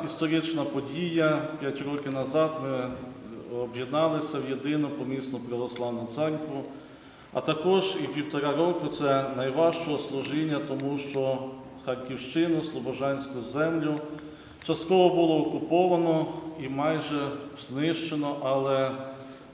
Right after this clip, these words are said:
з Збройними силами, Національної гвардії, зі всіма силовими структурами ми змогли відстояти наше славетне місто. Ми с-, поступово відстоюємо і визволяємо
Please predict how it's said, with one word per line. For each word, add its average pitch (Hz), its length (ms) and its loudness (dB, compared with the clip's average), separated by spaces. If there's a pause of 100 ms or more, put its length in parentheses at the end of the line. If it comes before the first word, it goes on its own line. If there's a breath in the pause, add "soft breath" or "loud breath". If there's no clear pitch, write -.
з 117 200 -12
Збройними 160 640 4
силами, 147 580 0
Національної 151 760 0 (120)
гвардії, 139 580 0 (160)
зі 127 60 -8
всіма 160 340 0
силовими 147 480 -2
структурами 147 840 -2 (460 loud breath)
ми 135 100 -2
змогли 151 440 4
відстояти 151 640 0
наше 143 400 2 (260)
славетне 131 480 2
місто. 151 600 0 (400 loud breath)
Ми 139 120 0
с-, 151 320 -4
поступово 160 720 4
відстоюємо 151 840 0 (140)
і 143 100 2
визволяємо 147 920 0